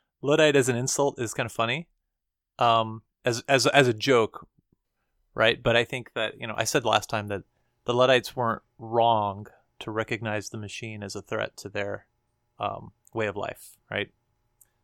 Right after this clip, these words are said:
And to, uh, you know, to use it as a catch-all term for a, a person who's suspicious of and maybe even hostile to, to,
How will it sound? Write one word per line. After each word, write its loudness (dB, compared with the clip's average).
And -6
to, -4
uh, -4
you 4
know, 0
to -4
use 2
it 8
as 6
a -2
catch-all 0
term -4
for 0
a, -2
a -8
person -4
who's -8
suspicious -2
of 2
and -6
maybe -2
even -6
hostile -2
to, -4
to, -16